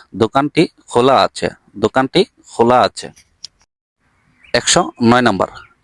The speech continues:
আমি কফির চেয়ে চা পছন্দ করি, বা বলতে পারেন আমি চার চেয়ে কফি পছন্দ করি। তো এর ইতালিয়ান হবে "Preferisco il tè al caffè।" এটার অর্থ হলো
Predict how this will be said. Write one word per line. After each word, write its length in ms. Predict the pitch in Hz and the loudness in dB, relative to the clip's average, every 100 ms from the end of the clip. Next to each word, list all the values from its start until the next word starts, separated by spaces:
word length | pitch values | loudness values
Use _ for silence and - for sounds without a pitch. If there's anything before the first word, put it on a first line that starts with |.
| - 107 | -2 0
আমি 140 | 139 - _ - | 0 -2 _ -2
কফির 320 | 131 - 131 - | 0 2 0 2
চেয়ে 160 | 151 320 - - | -2 -2 -6 -2
চা 100 | 107 110 | -2 0
পছন্দ 320 | 117 - 101 92 90 | -2 -2 -4 -4 -4
করি, 180 | 95 - _ _ 95 | -6 -8 _ _ -2
বা 100 | 95 95 | 0 0
বলতে 180 | 98 95 | -2 -4
পারেন 200 | 104 95 101 98 | -4 -4 -4 -4
আমি 160 | 107 143 - - - _ _ - | -2 -6 -10 -20 -20 _ _ -2
চার 220 | 101 101 101 | 0 0 -2
চেয়ে 180 | - 151 339 _ | -2 -2 -4 _
কফি 280 | - 117 156 - - | -2 0 -2 -6 -6
পছন্দ 320 | 127 113 107 92 90 | -4 -2 -2 -2 -2
করি। 140 | 95 - _ - | -4 -6 _ -10
তো 40 | - | -4
এর 140 | 104 - 107 | -4 -4 -6
ইতালিয়ান 340 | - 175 123 92 | 0 2 0 0
হবে 160 | 90 107 - _ _ - - - - - | -2 -2 -4 _ _ -20 -20 -20 -14 -2
"Preferisco 880 | 139 160 - 143 107 98 - - 107 143 - - | 0 0 -2 0 0 -2 -4 -2 -2 -2 -8 -8
il 100 | 143 - _ - | -8 -8 _ -2
tè 180 | 123 92 - - _ _ - | 0 0 -4 -12 _ _ -2
al 160 | 107 139 - - | -2 -2 -6 -2
caffè।" 440 | 101 - - 101 90 - _ _ _ _ _ | -2 -2 -4 -4 -4 -8 _ _ _ _ _
এটার 340 | 110 92 110 120 | -4 0 0 2
অর্থ 220 | 104 - | 0 0
হলো 140 | 120 | 0